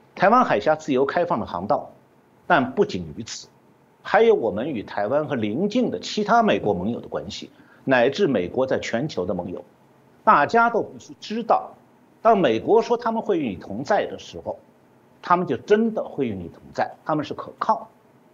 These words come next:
那么记者呢，美国之音的记者当时采访的时候问了一个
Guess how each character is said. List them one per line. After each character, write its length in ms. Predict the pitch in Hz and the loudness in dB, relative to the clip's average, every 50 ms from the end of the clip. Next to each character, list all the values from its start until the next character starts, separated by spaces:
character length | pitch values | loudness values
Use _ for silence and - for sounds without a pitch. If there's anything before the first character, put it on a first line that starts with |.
| _ _ _ _ | _ _ _ _
那 80 | 160 160 | -2 -2
么 80 | 156 | -2
记 260 | 156 - 254 254 214 | 0 2 2 2 2
者 240 | - - 107 76 76 82 | 2 0 -2 -4 -2 -4
呢， 160 | 113 123 117 - | -6 -6 -6 -6
美 100 | - - | -6 -2
国 120 | 131 156 | 0 0
之 80 | 147 190 | 0 2
音 80 | 208 214 | 2 2
的 60 | 208 | 2
记 120 | 208 339 226 | 2 2 0
者 120 | 196 185 | 0 0
当 120 | 139 143 | 0 0
时 120 | 143 - - | -2 -4 0
采 200 | - - 120 143 | 2 4 4 4
访 160 | 143 104 76 | 2 -2 -4
的 60 | 80 | -6
时 140 | - - 98 | -6 -2 0
候 60 | 104 | 0
问 200 | 113 127 180 175 | 2 2 2 2
了 80 | 123 95 | 2 0
一 80 | 95 | -4
个 180 | 87 - 92 | -4 -4 -4